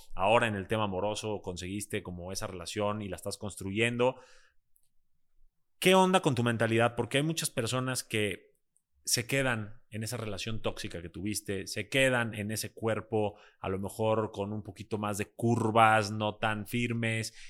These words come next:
este, y viéndose al espejo con, con un poco de odio, vamos a llamarle, o, o no aceptación. ¿Cómo les recomiendas o qué les recomiendas para tener una mejor mentalidad a estas mujeres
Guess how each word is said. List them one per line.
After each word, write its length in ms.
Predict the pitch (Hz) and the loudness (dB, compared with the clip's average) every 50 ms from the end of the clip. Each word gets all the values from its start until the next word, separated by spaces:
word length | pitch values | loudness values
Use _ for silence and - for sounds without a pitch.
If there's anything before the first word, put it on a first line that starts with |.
| - - | -10 -8
este, 480 | - 98 98 92 - - 110 107 104 98 - | -4 -4 -4 -4 -4 -4 -4 -4 -4 -6 -6
y 120 | 113 110 | -6 -6
viéndose 320 | 104 113 117 117 120 107 110 | -4 -4 -2 -2 -2 0 0
al 100 | 101 101 | 0 -2
espejo 440 | 95 - - 113 110 - - 101 | -2 -2 -2 -2 0 0 -2 -4
con, 280 | - - 101 98 98 - | -4 -4 -6 -6 -8 -10
con 360 | - - 98 95 95 95 95 | -10 -10 -8 -8 -6 -6 -6
un 120 | 101 104 98 | -8 -6 -6
poco 300 | 110 98 - 107 104 101 | -8 -6 -4 -4 -2 -2
de 440 | 92 90 90 87 87 87 87 - _ _ _ _ _ _ _ _ - - - | -2 -2 -4 -4 -6 -8 -10 -12 _ _ _ _ _ _ _ _ -20 -6 0
odio, 400 | 113 117 127 123 120 113 110 104 | 4 4 4 4 4 2 0 0
vamos 200 | 104 104 101 92 | 0 -2 -4 -6
a 40 | 90 | -8
llamarle, 480 | 87 92 104 110 117 117 110 104 98 | -8 -6 -4 -4 -4 -4 -2 -2 -2
o, 80 | 92 90 | -2 -2
o 180 | 90 92 95 | -4 -4 -4
no 140 | 95 104 107 | -2 -2 -2
aceptación. 720 | 107 - 117 104 - - 90 - 113 117 120 120 120 - - - - - - - - - - _ _ - _ _ _ _ | -2 -2 -4 -4 -6 -6 -4 0 2 4 4 4 4 2 -2 -6 -10 -12 -14 -14 -14 -16 -18 _ _ -20 _ _ _ _
¿Cómo 280 | - 175 185 196 214 | 4 6 6 8 8
les 120 | 214 190 165 | 6 6 4
recomiendas 640 | 139 117 101 120 123 131 131 131 131 127 135 123 | 2 0 -2 -2 -2 -2 -2 -2 -4 -4 -4 -4
o 100 | 120 107 | -6 -6
qué 120 | - 135 143 | -4 -4 -4
les 80 | 156 | -4
recomiendas 300 | 143 120 117 117 117 113 | -4 -6 -6 -6 -6 -4
para 180 | - 110 101 98 | -2 -2 -2 -2
tener 120 | 107 113 | -2 -4
una 120 | 123 131 120 | -4 -4 -4
mejor 240 | 107 - - 110 | -6 -6 -6 -6
mentalidad 400 | 113 117 110 - 95 90 92 92 101 | -6 -6 -8 -8 -8 -8 -6 -6 -8
a 20 | |
estas 200 | 104 - - 95 | -8 -10 -12 -12
mujeres 520 | 92 92 92 - 104 107 110 117 120 - | -12 -12 -6 -2 -2 0 0 -2 -4 -8